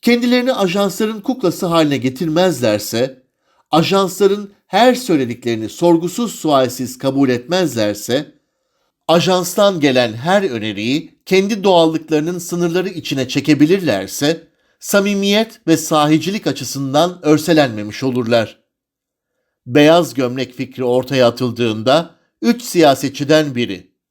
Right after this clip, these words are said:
"Bu ne ya? Müsamere kostümü mü giydiriyorsunuz bize? Bırak da organik olalım. Doğallığımıza dokunma bizim." demiş olsaydı böyle bir sonuç doğmazdı. Fazıl Say marşını videosuz izlemeyin.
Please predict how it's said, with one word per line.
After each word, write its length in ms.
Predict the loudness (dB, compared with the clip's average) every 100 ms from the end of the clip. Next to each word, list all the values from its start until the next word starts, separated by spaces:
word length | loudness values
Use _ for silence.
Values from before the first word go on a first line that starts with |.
| _
"Bu 140 | -4 0
ne 80 |
ya? 440 | 2 2 0 -2 -10 _ _
Müsamere 640 | -4 0 2 2 2 0
kostümü 440 | 0 -2 -2 -4 -4
mü 100 | -4
giydiriyorsunuz 880 | -4 -4 0 2 0 -2 -10 -8 -4
bize? 500 | -4 0 0 0 -8 _ _ _ _
Bırak 340 | 2 4 4 0
da 40 |
organik 420 | 0 2 0 -2
olalım. 440 | -2 -2 -2 -6 -12 _ _ _ _ 2
Doğallığımıza 760 | 4 4 2 0 -4 -4 -4
dokunma 460 | -4 -4 -6 -6 -8
bizim." 440 | -10 -12 -12 -14 _
demiş 480 | -6 -4 -2 -4 -4
olsaydı 880 | 0 0 2 2 2 2 -2 -4 -12 _ _ 0
böyle 340 | 2 4 2
bir 120 | -2
sonuç 420 | -6 -6 -6 -4 0
doğmazdı. 920 | 0 2 0 -4 -6 -4 -4 -4 _ _ _
Fazıl 500 | _ 4 4 4 0
Say 320 | -4 -2 0 0
marşını 540 | -2 -4 -4 -6 -4
videosuz 580 | -6 -2 -4 -2 -6 -4
izlemeyin. 720 | -6 -2 -2 -2 -4 -4 -10